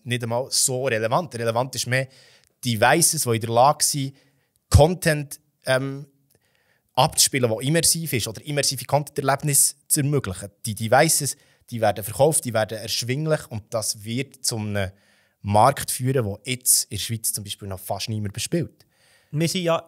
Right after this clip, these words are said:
Speaker 2: mi-, mi-, i-, mir dünkt, dass wir sind, die Schweiz ist immer ein bisschen hinten drin. Irgendwie zuerst mal zu Amerika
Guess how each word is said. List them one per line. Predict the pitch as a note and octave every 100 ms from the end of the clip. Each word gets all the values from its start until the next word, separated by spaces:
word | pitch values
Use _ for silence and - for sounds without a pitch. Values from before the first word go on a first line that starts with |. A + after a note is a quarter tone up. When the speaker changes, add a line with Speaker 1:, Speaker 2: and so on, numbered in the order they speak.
| _
Speaker 2:
mi-, | F#3 G#3+ - - D3 D3+ - D#3 D#3 D#2+ - -
mi-, | D#3 G3+
i-, | E3+ F3+ -
mir | E3+
dünkt, | C#3 D3 -
dass | D#3 -
wir | C#3+
sind, | D3 C3+ -
die | -
Schweiz | C#3+ -
ist | C3+
immer | C3 C#3+
ein | -
bisschen | - C3
hinten | A#2+ C3+ C3+ C3 -
drin. | C#3+ C3+ C3+
Irgendwie | B2+ C3
zuerst | B2+ D3
mal | D3+
zu | C3+
Amerika | D#3+ G#3+ - F#3+